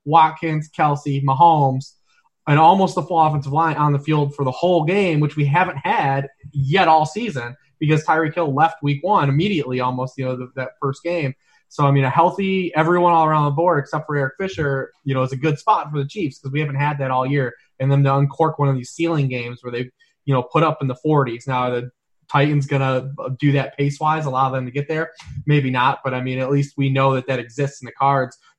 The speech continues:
for if we're gonna get lower ownership on some of these guys, uh, coming back.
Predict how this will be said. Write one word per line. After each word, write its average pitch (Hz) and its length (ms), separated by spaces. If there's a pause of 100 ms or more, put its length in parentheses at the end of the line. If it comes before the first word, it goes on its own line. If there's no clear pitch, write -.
for 135 120
if 131 80
we're 139 100
gonna 143 120
get 131 120
lower 127 260
ownership 131 440
on 123 100
some 127 160
of 120 80
these 117 160
guys, 117 420 (160)
uh, 123 120 (100)
coming 127 240
back. 123 320